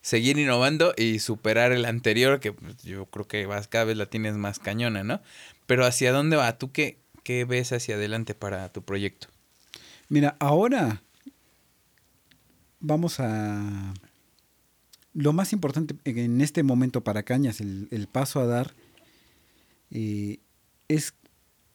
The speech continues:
Speaker 2: establecer, ya está establecido, es mantenerse como la marca número uno en cerveza artesanal localmente hablando.
Speaker 1: Pues eso ya.
Speaker 2: Eh, sí, pero mantenernos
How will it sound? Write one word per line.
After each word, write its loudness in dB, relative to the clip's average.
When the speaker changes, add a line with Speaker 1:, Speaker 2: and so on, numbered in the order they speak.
Speaker 2:
establecer, 0
ya 4
está 0
establecido, 0
es -2
mantenerse 2
como -2
la 0
marca -2
número 4
uno 6
en 0
cerveza -4
artesanal -2
localmente -2
hablando. -8
Speaker 1:
Pues -14
eso -10
ya. -8
Speaker 2:
Eh, 4
sí, 2
pero 4
mantenernos 4